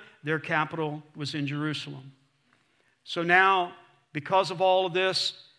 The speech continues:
you got two kingdoms instead of one. And God is silent. God has them on hold. And so what happens is, by the time of Jeremiah, the Assyrians, who are wicked, absolutely wicked warriors,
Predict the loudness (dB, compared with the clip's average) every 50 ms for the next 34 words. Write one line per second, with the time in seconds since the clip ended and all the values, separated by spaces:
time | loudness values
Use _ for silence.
0 | _ _ -10 -6 -2 -2 -2 -2 -4 -8 -8 -8 -6 -4 -4 -2 -2 -2 -2 -4
1 | -4 -4 -4 -4 -4 -4 -4 -4 -4 -6 -4 -6 -6 -6 -6 -8 -10 -14 -18 -20
2 | _ _ _ _ _ _ _ _ _ _ _ _ _ _ _ _ -20 _ -6 -4
3 | -4 0 4 4 6 6 6 6 4 2 -2 -6 -4 -2 -2 -2 -2 -4 -6 -8
4 | -12 -14 -18 -20 -20 -20 _ _ _ _ _ _ _ _ _ _ _ _ _ _
5 | _ -2 0 2 2 2 2 2 2 2 0 0 -4 -4 -2 -2 -2 -2 -4 -6
6 | -6 -6 -6 -10 -12 -16 -20 _ _ _ _ _ _ _ _ _ _ _ _ _
7 | _ _ _ _ -8 -6 -2 0 0 0 2 2 2 4 4 4 4 4 2 0
8 | -2 0 0 -2 0 2 2 2 2 2 0 -4 0 2 4 4 4 2 0 0
9 | 0 0 2 2 2 2 2 2 4 4 4 4 2 2 0 -2 -6 -10 -18 -20
10 | _ _ _ _ _ _ _ _ _ _ -4 -2 -2 0 0 0 2 4 4 4
11 | 4 2 2 2 0 0 -2 -4 -4 -4 -2 -2 -2 -2 -4 -4 -4 -2 0 0
12 | -2 -2 -6 -12 -12 -12 -16 -20 -20 _ _ _ _ _ _ _ _ _ -6 -2
13 | -2 -2 0 -2 -4 -2 -2 -2 -2 -4 -4 -6 -6 -6 -2 -2 -2 -2 -2 -2
14 | -6 -4 -4 -4 -2 -2 -2 -2 -2 -4 -4 -6 -10